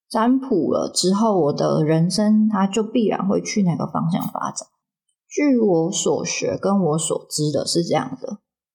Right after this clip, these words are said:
你抽完的当下，如果你并没有做出任何与原本行为不一样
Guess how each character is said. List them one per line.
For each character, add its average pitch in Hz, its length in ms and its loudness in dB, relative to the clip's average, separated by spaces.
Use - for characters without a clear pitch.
你 202 160 -2
抽 269 260 0
完 254 200 2
的 185 100 2
当 180 260 2
下， - 520 -2
如 208 160 0
果 269 160 2
你 208 140 2
并 196 200 2
没 180 60 2
有 - 140 -2
做 - 200 -4
出 - 200 -4
任 190 200 0
何 165 320 -2
与 151 200 -2
原 160 180 2
本 165 240 0
行 160 220 0
为 151 180 0
不 170 240 0
一 156 60 0
样 165 400 -2